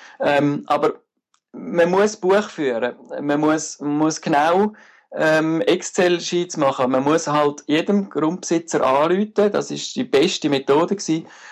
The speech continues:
Am Schluss habe ich problemlos in drei Sätzen können Geocaching erklären.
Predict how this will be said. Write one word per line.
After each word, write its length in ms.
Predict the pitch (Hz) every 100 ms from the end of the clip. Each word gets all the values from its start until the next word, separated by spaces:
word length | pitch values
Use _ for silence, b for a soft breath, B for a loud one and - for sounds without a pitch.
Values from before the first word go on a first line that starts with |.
| B
Am 60 | 131
Schluss 260 | 160 165
habe 140 | 151 131
ich 160 | -
problemlos 600 | 131 127 127 151 147 131
in 80 | 127
drei 160 | 127 131
Sätzen 320 | 127 127 -
können 200 | 123 110
Geocaching 600 | 135 151 160 143 - 147
erklären. 480 | 147 135 131 151